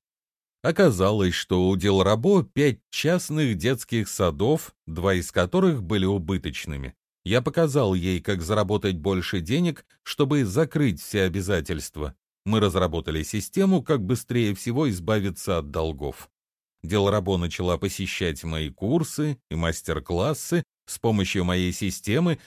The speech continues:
сегодня она уже имеет свой холдинг и входит в число мультимиллионеров. Открыла свое медицинское училище, клинику, семь детских садиков и строит частную школу. Хочу подчеркнуть разницу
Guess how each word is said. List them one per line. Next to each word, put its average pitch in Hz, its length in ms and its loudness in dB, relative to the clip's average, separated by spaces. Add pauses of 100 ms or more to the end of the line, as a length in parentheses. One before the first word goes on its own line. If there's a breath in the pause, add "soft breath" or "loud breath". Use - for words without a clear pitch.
(100)
сегодня 139 560 0
она 156 340 0
уже 131 360 2
имеет 101 340 0
свой 82 280 -2
холдинг 156 680 0 (100)
и 85 120 -2
входит 185 440 0
в - 80 -16
число 98 500 -2
мультимиллионеров. 87 1120 -2 (280)
Открыла 92 500 2
свое 87 380 0
медицинское 87 720 -2
училище, 160 800 0 (180)
клинику, 143 600 0 (180 soft breath)
семь 107 380 0
детских 80 500 -2
садиков 160 640 -2 (220)
и 87 140 -2
строит 101 600 2
частную 101 680 -2 (140)
школу. 69 580 -6 (460)
Хочу 135 340 2
подчеркнуть 156 840 2
разницу 156 840 2